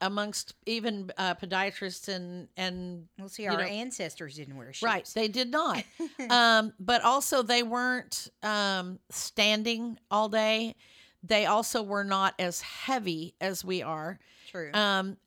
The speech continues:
Speaker 1: our weight contributes a lot to our foot problems, and thus we require the arch support of shoes to help balance the weight of our feet so that we don't
Speaker 2: Yeah.
Speaker 1: have foot problems.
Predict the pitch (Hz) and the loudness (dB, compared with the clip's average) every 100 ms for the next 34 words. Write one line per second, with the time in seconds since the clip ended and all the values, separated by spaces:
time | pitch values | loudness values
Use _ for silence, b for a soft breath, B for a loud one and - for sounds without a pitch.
0 | - 208 214 180 180 208 247 180 - - | 4 4 4 0 2 4 4 0 -8 -8
1 | 214 180 214 202 185 - - 175 165 180 | -6 -4 -4 -2 -4 -6 -6 -6 0 2
2 | 180 - 190 175 170 - 220 - - 170 | 2 2 0 0 -2 -2 -2 -2 -2 2
3 | 170 170 165 170 - - 180 175 175 175 | 2 0 -8 -10 -12 -2 0 0 -4 -8
4 | _ _ 175 196 170 - 190 175 170 - | _ _ -4 -2 -2 -2 -4 -4 -8 -4
5 | 185 190 196 190 175 170 180 - 190 262 | 2 2 2 0 -2 -6 -8 -2 0 -2
6 | - - - 180 165 160 156 - 165 - | -4 -10 -10 -10 -8 -6 -8 -10 -10 -8
7 | - 240 220 165 165 170 - b b b | -6 -4 -2 -2 -6 -10 -14 b b b
8 | b - 196 180 202 - 151 185 196 190 | b -4 -2 0 -2 -2 2 2 2 -4
9 | - - 180 165 180 202 165 175 156 151 | -6 -6 -6 -2 0 -2 -2 -4 -4 -8
10 | - 214 233 170 170 - - b b - | -8 -2 -2 -2 -6 -10 -20 b b -12
11 | 196 170 185 185 160 180 175 196 - 165 | -6 -4 0 0 0 -2 -2 -6 -4 -6
12 | 156 160 165 | -6 -10 -14